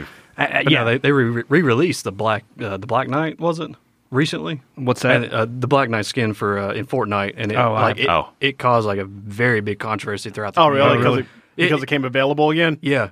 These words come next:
Speaker 2: It, it, I think it was actually, like, an achievement whenever you got that.
Speaker 4: Oh, okay.
Speaker 3: God.
Speaker 2: And then they sold it for, you know, kind of a premium, and people were just kinda losing their shit over it.
Speaker 1: Yeah.
Speaker 3: I don't doubt it.
Speaker 1: Uh, yeah, I,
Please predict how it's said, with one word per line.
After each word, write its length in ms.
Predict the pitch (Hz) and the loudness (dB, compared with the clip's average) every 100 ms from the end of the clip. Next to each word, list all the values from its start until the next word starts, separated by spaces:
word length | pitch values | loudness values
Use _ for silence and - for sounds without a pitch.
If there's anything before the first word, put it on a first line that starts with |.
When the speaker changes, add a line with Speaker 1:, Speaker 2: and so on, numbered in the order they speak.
| - | -4
Speaker 2:
It, 160 | 156 | -2
it, 180 | 160 180 | -2 -2
I 140 | 131 131 | -4 -4
think 160 | 196 | -4
it 20 | |
was 120 | 170 123 | -2 -4
actually, 380 | 110 113 104 110 | -4 -4 -4 -6
like, 140 | 101 | -8
an 100 | 98 | -10
achievement 520 | 95 - 175 156 104 - _ _ | -12 -10 -8 -8 -10 -14 _ _
whenever 280 | 131 117 104 | -6 -6 -6
you 120 | 98 | -6
got 300 | 107 127 131 | -4 -4 -4
that. 180 | 156 156 | -6 4
Speaker 4:
Oh, 160 | 175 | 4
okay. 300 | 147 131 123 - - | 4 0 -2 -6 -8
Speaker 3:
God. 260 | 92 71 69 | -6 -4 -4
Speaker 2:
And 140 | 117 | 0
then 160 | 127 123 | 0 2
they 280 | 117 113 117 | 2 0 -2
sold 440 | - - 139 143 117 | -12 -4 2 2 2
it 140 | 110 | -2
for, 220 | 104 104 104 | -4 -4 -4
you 120 | 101 | -6
know, 160 | 98 | -8
kind 180 | 98 117 | -4 -4
of 60 | 98 | -4
a 40 | |
premium, 540 | - 127 123 107 101 98 _ _ _ | -4 -2 0 0 -4 -8 _ _ _
and 380 | - 104 98 98 | -6 -4 -4 -4
people 200 | - 104 | -6 -4
were 40 | |
just 160 | 101 98 | -6 -6
kinda 180 | - 101 | -6 -6
losing 240 | 101 101 101 | -6 -6 -10
their 60 | |
shit 220 | - 117 | -6 -4
over 280 | 101 95 98 | -4 -4 -6
it. 80 | 101 | -6
Speaker 1:
Yeah. 220 | 120 120 107 | -2 0 2
Speaker 3:
I 40 | |
don't 140 | 127 135 | 0 2
doubt 200 | 151 175 | 2 0
it. 100 | - - | -6 -8
Speaker 1:
Uh, 60 | 120 | 0
yeah, 220 | 135 151 | 0 2
I, 160 | 139 | -2